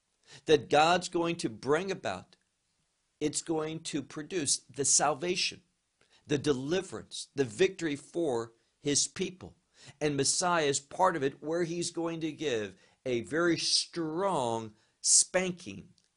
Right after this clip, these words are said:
that brings about destruction upon who? The head,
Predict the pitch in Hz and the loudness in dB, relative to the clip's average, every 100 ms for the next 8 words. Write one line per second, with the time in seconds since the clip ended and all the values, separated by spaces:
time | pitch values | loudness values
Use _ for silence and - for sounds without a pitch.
0 | _ _ 110 92 107 135 139 131 110 117 | _ _ -8 -6 -4 -4 -6 -6 -4 -4
1 | - - 120 - - 143 139 - - _ | -4 -10 -6 -6 -6 -10 -8 -14 -14 _
2 | _ _ _ 117 - 131 127 120 156 165 | _ _ _ -4 0 2 2 0 0 2
3 | 175 - 143 143 170 208 117 - | 2 0 0 0 0 -2 -4 -6